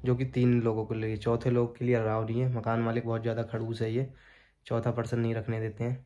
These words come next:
हम अपने रिस्क पे कभी कभार कोई भाई आता है इंडिया से तो रख लेते हैं।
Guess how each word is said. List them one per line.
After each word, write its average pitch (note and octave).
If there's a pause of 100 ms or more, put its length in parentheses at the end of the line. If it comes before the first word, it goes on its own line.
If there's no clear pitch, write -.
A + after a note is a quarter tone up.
हम A#2
अपने A#2
रिस्क A2+
पे A#2+
कभी A2+
कभार A2+
कोई A2+
भाई G#2+
आता G#2+
है G#2+
इंडिया G#2+
से G#2
तो G#2+
रख G#2+
लेते A2
हैं। A2+